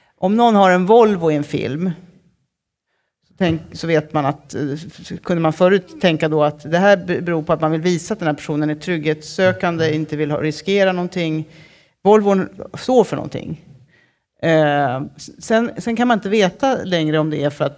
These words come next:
Volvo har betalat för att synas i filmen eller alltså om det är en karaktärsdrag eller om det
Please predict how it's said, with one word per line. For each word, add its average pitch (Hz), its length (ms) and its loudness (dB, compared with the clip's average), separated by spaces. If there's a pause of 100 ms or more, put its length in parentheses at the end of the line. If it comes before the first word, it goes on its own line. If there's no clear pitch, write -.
Volvo 151 260 -2
har 151 80 0
betalat 196 520 2
för 156 200 -6
att - 60 -14
synas 147 360 -6
i 170 40 -10
filmen 220 480 -4 (100)
eller 147 480 -4 (1120)
alltså 170 220 -2
om 170 60 -2
det 160 60 0
är 151 40 2
en 147 60 0
karaktärsdrag 151 1200 -2
eller 147 240 -6
om 143 140 -6
det 131 180 -6